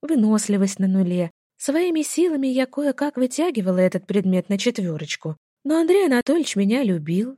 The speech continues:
так что сетовал, но пятёрку в четверти выводил исправно. Не хотел портить престиж школы. Вот только, кажется, ему это вышло боком,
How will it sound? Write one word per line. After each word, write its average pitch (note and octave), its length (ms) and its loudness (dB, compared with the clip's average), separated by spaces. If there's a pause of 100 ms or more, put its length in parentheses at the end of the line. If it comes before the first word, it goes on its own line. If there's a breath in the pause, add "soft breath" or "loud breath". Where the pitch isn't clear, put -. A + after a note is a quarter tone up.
так G3 180 -2
что - 180 -4
сетовал, C#4+ 720 -2
но A3 180 0
пятёрку G3 480 -2
в - 60 -6
четверти A3 640 -4
выводил E3+ 480 -2
исправно. D3 600 -6 (280)
Не C#4+ 120 -6
хотел A3+ 360 0
портить D#3+ 460 -6
престиж F3+ 340 -6
школы. D3 480 -6 (500)
Вот A#3 200 2
только, A3 260 2
кажется, G#3+ 480 0
ему G#3 280 2
это G3+ 160 0
вышло G3 280 0
боком, E3 480 -2